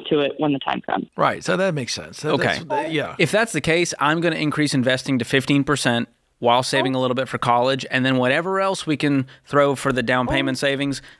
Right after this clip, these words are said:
Speaker 3: let's do that. Because ten years of missing out on that five percent investing, that adds up by the time you retire to potentially hundreds of thousands of dollars. And so how old are you guys?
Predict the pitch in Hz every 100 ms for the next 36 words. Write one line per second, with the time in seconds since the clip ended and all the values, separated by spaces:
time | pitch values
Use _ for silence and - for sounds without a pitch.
0 | - 123 117 127 113 87 60 _ _ _
1 | _ _ _ _ _ _ 135 131 131 -
2 | 202 196 147 147 170 165 - 131 123 143
3 | 143 135 127 131 123 113 104 123 131 -
4 | 123 - 127 127 117 120 - 135 131 -
5 | - 117 143 165 135 120 117 - 120 113
6 | 123 117 113 104 123 117 104 92 - _
7 | _ - 120 110 123 123 120 120 107 131
8 | 117 110 104 113 104 107 107 101 101 98
9 | 98 - - - - - _ - 120 -
10 | 123 165 180 180 113 101 71 76 -